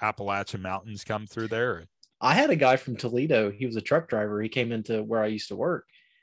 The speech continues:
Speaker 2: and, uh, he walked in and we talked to him for a second. He said, "You guys talk weird down here." And me and my coworker looked at each other and said, "What are you talking about? You talk weird. Go,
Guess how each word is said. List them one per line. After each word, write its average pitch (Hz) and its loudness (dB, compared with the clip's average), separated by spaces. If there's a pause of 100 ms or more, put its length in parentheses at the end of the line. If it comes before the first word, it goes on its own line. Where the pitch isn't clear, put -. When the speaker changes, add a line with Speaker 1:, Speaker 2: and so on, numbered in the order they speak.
(200)
Speaker 2:
and, 110 2
uh, 95 2
he 135 2
walked 123 4
in 123 4
and 107 -4 (160)
we 110 -2
talked 120 0
to 135 0
him 113 -2
for 113 -4
a - -4
second. 117 -2
He 117 -8
said, 104 -2 (440)
"You 240 4
guys 415 8
talk - 6
weird 107 2
down 107 2
here." 104 -2 (800)
And 170 10
me 220 10
and 196 8
my 190 10
coworker 156 6
looked 170 4
at 135 4
each 127 -2
other 131 6
and 123 -4
said, 117 2 (960)
"What - -4
are 320 2
you 302 2
talking 370 6
about? 117 4
You 262 0
talk 160 6
weird. 113 0
Go, 214 2